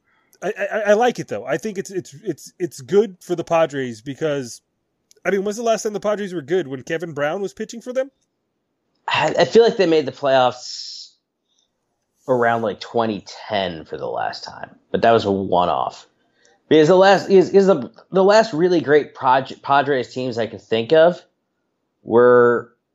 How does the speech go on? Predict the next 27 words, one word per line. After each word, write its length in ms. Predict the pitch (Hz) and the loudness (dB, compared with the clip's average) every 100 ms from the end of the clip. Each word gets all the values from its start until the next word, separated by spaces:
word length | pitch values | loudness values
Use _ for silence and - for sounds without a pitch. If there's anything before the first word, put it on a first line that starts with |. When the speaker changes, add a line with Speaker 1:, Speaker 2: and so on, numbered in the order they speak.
| _ _ _ _ _ _ | _ _ _ _ _ _
Speaker 2:
probably 600 | 143 - 165 156 160 165 156 | -18 -2 2 2 2 2 4
around 280 | 127 123 | 4 0
the 80 | 113 | -4
turn 280 | 98 113 104 | -6 -6 -6
of 80 | 87 | -6
the 40 | |
century. 480 | - 87 87 71 65 - _ _ _ _ | -10 -10 -10 -12 -14 -16 _ _ _ _
Speaker 1:
Right. 320 | 127 123 107 _ _ _ _ _ _ _ _ _ _ _ | -6 -4 -4 _ _ _ _ _ _ _ _ _ _ _
Yeah. 220 | 165 131 - _ _ _ | -4 -4 -6 _ _ _
Speaker 2:
Yeah, 200 | 113 101 | 0 2
'cause, 100 | 98 | 4
like, 200 | 120 123 120 - - | 2 2 -2 -16 0
like, 280 | 139 113 - | 2 2 0
the 100 | 120 | 0
Trev-, 340 | - 135 131 - _ | 2 0 0 -10 _
Trevor 320 | - 160 151 | 0 2 4
Hoffman's 480 | 139 135 123 117 95 | 4 4 2 -2 -12
prime, 300 | - 92 76 - _ _ _ _ _ _ _ _ _ _ _ _ _ _ _ _ _ | -10 -10 -10 -16 _ _ _ _ _ _ _ _ _ _ _ _ _ _ _ _ _
Tony 300 | - 143 135 | -4 0 0
Gwynn's, 520 | 113 123 131 110 87 - | -2 -2 -2 -4 -12 -10
to-, 240 | 135 131 | -6 -4
the 180 | 127 135 | -4 -4
end 200 | 131 120 | -4 -4
of 80 | 113 | -4
Tony 260 | 123 110 | -4 -4
Gwynn's 260 | 104 107 98 | -4 -4 -6
career, 480 | - 107 95 80 | -6 -4 -2 -4